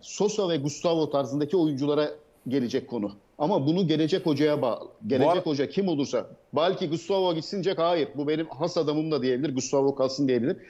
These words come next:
Speaker 1: Başkan bunları bekliyor. Zaten yaptığı toplantıları bunları da konuşuyormuş başkan. Ben bunların kesinlikle kalmasından yanayız. Zaten sözleşmeleri devam ediyor. Bunlar hakkında soru işaretleri var kafamızda. Ben yüzde elli değil.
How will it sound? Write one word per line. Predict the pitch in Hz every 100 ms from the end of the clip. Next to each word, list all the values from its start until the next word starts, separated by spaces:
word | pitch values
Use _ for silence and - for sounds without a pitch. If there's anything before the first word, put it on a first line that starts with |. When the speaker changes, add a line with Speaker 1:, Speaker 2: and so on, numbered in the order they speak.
| - -
Speaker 1:
Başkan | 147 - 196 175
bunları | 180 175
bekliyor. | 165 160 180 135 - -
Zaten | - 165 220 208
yaptığı | 143 160 160 214
toplantıları | 165 170 175 165 180 175 147
bunları | 151 165 190
da | 196
konuşuyormuş | 170 135 - 113 98 113
başkan. | 110 - 101 - - - 151
Ben | 190 240 - - _ - -
bunların | 160 180 208 208
kesinlikle | 185 - 208 208 208
kalmasından | 170 160 170 170 202 214
yanayız. | 220 220 170
Zaten | 175 175
sözleşmeleri | 156 165 151 156 165 156 151
devam | 165 180
ediyor. | 185 185 147
Bunlar | 160 175 214 226
hakkında | 170 175 - 160 170 220
soru | 170 160
işaretleri | 175 190 151 147 160
var | 156 143
kafamızda. | 143 139 139 131 131
Ben | 175
yüzde | 170 156 156
elli | 165 165 175
değil. | 160 -